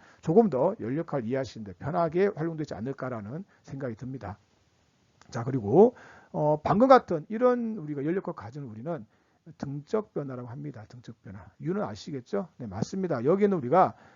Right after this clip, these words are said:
부피가 일정하기 때문에 우리가 등적 변화라고 한다는 걸 여러분들이 확인할 수 있습니다. 자, 지금 했던 이야기를 우리가, 어, 그래프를 통해서 한번 이야기를 나눠보도록 할게요. 자, 압력과 부피 관계를 한번 가보도록 할게요. 자, 우리가 압력과 부피.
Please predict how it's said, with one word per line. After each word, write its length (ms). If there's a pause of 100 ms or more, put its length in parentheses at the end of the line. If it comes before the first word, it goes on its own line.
(140)
부피가 600
일정하기 440
때문에 560
우리가 640
등적 540
변화라고 400
한다는 260
걸 80
여러분들이 340
확인할 320
수 140
있습니다. 420 (520)
자, 140
지금 300
했던 320
이야기를 480
우리가, 420
어, 180
그래프를 420
통해서 280
한번 440
이야기를 320
나눠보도록 440
할게요. 360 (520)
자, 200
압력과 460
부피 260
관계를 240
한번 160
가보도록 240
할게요. 560
자, 180
우리가 420
압력과 360
부피. 680